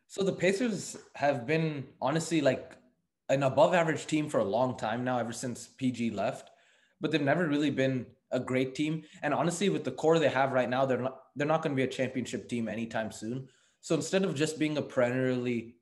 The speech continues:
good team, I think they should just restart, get some really good young players in Wiseman and Kuminga that could turn into all-stars. And,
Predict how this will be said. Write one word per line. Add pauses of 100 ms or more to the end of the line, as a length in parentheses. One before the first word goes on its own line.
good
team, (260)
I
think
they
should
just
restart, (200)
get
some
really
good
young
players
in
Wiseman
and
Kuminga
that
could (180)
turn
into
all-stars. (600)
And,